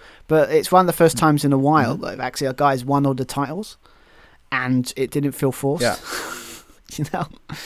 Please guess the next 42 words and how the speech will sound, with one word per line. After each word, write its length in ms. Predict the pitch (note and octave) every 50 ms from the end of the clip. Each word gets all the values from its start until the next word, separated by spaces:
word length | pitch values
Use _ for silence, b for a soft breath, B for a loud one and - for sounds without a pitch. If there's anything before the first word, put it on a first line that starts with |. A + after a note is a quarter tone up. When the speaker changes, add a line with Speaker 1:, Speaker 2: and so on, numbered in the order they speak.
| B B B B B B B B _
Speaker 2:
Why 220 | - B2 E3+ G#3+ B3
didn't 220 | A#3 C#4 C4 B3
they 100 | B3+ B3
do 220 | F#3+ G#3+ A#3 A#3
that 160 | F#3+ C4 B3+ G3
storyline 540 | - - E3+ C3+ A2+ G2 D2+ C#2 E2+ D#2
then? 180 | C#2 C2+ A#1+ -
Speaker 1:
I 40 | D3+
don't 120 | D3 C#3 C3+
know. 240 | C3+ C3 B2+ B2 - _
I 80 | - D3
don't 180 | C#3 C3+ C3 C3+
know. 260 | C3+ C3 B2+ B2+ B2+ _ _ _ _ -
I 100 | - C#3
really 260 | B2+ C3 C3 B2+ - _ _ _ _ _ _ _ _ _ _
Speaker 2:
Why 140 | D#3+ F#3 A3
didn't 180 | B3+ A#3 G#3+
they, 100 | A3+ A3
yeah, 220 | G3 F3+ G#3 G#3+ F3+
go 200 | - G3+ G3 F#3+
for 140 | F#3+ F3+
that? 320 | F3 G#3+ F#3 A2+ - - - _ - - - _ _ _ A#2
Um, 420 | A#2+ A#2+ A#2+ B2 A#2+ A#2+ A#2 - -
he 140 | - C#3 B2+
needs 240 | B2 - D#3+ D#3+ -
to 60 | - -
find 200 | - D#3+ D3+ C3+
a 40 |
partner, 580 | - - C#3 C3 - F#2+ - G2 G2+ G#2 A2+ - - - - _ -
uh, 240 | - G#2 G#2+ G#2 G#2
but 180 | G2 B2 A#2 -
no 180 | B2 C#3 C#3+ C3+
one, 200 | C3 B2+ B2 F#2+ - - - -
but 140 | B2+ A2+
no 100 | C3+ C#3+
one 120 | C3+ C3 B2
likes 280 | B2 B2+ A#2 G#2 -
him, 100 | A#2+ G#2+
so 80 | G2+ A2
he 80 | A2 A2+
uses 280 | A#2+ A#2+ G#2+ A2 G#2
Omos, 600 | A2+ A#2+ A#2+ A2 G2 - G2+ C#3 - - - -